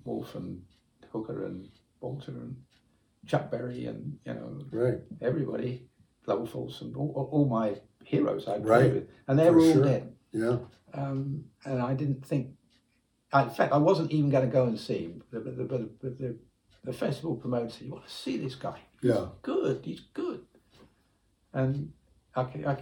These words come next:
Speaker 1: I can remember to this day standing at the back of the room and listening to this sound, and the, you know, the hairs on the back of my neck went, "What? He's, he's the real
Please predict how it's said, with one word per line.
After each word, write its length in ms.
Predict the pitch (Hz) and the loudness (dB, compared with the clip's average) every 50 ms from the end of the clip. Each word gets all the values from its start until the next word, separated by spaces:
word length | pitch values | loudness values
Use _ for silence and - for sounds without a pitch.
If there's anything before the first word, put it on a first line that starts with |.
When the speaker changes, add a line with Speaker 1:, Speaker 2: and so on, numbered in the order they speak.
| - - | -6 -2
Speaker 1:
I 120 | 165 139 | 0 0
can 260 | 131 131 - 156 139 | 0 0 -2 -2 0
remember 400 | 151 151 143 170 185 190 - 127 | 2 2 2 2 0 0 0 0
to 80 | - - | -2 -2
this 240 | 165 156 139 - - | -2 -4 -4 -4 -4
day 140 | - - - | -4 -4 -4
standing 500 | - - - 143 143 160 160 160 160 156 | -6 -4 0 0 2 2 2 0 0 0
at 120 | 147 151 | -2 -2
the 80 | - 135 | -2 -4
back 400 | - - - 143 156 170 - 156 | -4 0 0 2 2 0 -2 -4
of 100 | 156 143 | -6 -4
the 80 | - - | -4 -4
room 460 | 160 165 180 135 104 90 87 90 - - _ - - - - - - - - - - - - - | -4 -2 -2 -2 -2 -2 -6 -10 -16 -20 _ -20 -20 -20 -20 -20 -20 -20 -20 -20 -20 -16 -6 -4
and 380 | 117 104 101 113 113 131 143 | -4 -2 -2 -2 0 2 2
listening 420 | 151 156 147 - - 160 123 117 110 | 2 2 0 -2 -6 -4 -4 -4 -2
to 100 | 117 113 | -2 -4
this 200 | 110 117 117 - | -4 -4 -6 -8
sound, 540 | - - - - - - 76 76 - 92 - | -10 -12 -10 -8 -6 -6 -6 -6 -8 -10 -10
and 260 | 127 127 123 120 120 | -8 -8 -8 -8 -8
the, 300 | 135 139 - - - 143 | -8 -10 -10 -10 -8 -8
you 80 | 147 151 | -8 -8
know, 100 | 151 139 | -8 -8
the 200 | - - - - - - _ _ | -10 -12 -12 -14 -18 -20 _ _
hairs 280 | - - 139 139 127 135 | -8 -8 -8 -8 -8 -10
on 60 | - | -10
the 140 | 135 - - | -10 -10 -10
back 140 | - - | -10 -10
of 80 | 147 - | -10 -10
my 140 | - - - | -10 -10 -10
neck 180 | - - - - _ | -10 -12 -14 -16 _
went, 140 | - - - - - _ | -18 -18 -18 -20 -20 _
"What? 800 | - - - - - - - - - - - - - - - - _ _ _ _ _ _ | -12 -10 -6 -4 -2 -2 -2 -2 -4 -6 -6 -8 -8 -8 -8 -14 _ _ _ _ _ _
He's, 340 | - - - - - 226 - - - _ _ _ _ _ | -8 -6 -6 -4 -4 -6 -8 -10 -14 _ _ _ _ _
he's 460 | - - 240 - - - - - - | -12 -8 -6 -4 -4 -6 -8 -8 -8
the 140 | - - - | -6 -6 -4
real 320 | - 330 - - - - | -2 0 0 0 0 -2